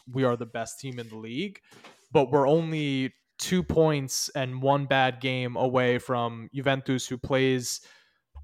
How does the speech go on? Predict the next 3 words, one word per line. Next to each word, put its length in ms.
not 480
good 240
football 960